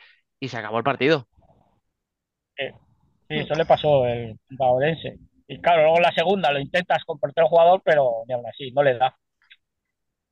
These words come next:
Speaker 2: La
Speaker 1: No
Speaker 2: cosa
Speaker 1: sé.
Speaker 2: pinta
Speaker 3: Pero escucha, está, está, estamos hablando de Orense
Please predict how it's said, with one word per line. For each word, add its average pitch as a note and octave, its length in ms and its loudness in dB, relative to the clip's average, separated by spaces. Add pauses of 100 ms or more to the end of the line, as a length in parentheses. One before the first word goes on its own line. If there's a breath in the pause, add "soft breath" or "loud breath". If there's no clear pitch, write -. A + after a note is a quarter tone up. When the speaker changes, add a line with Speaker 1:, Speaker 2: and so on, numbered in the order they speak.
(120)
Speaker 2:
La A#2+ 140 -4
Speaker 1:
No C3 140 0
Speaker 2:
cosa - 20 4
Speaker 1:
sé. B2+ 100 2
Speaker 2:
pinta D3 160 -4
Speaker 3:
Pero F#3+ 100 6
escucha, G#3 360 2
está, F#3+ 280 2
está, - 440 -6 (120)
estamos F#3+ 380 0
hablando G3 260 2
de G#3 60 4
Orense G3+ 640 -2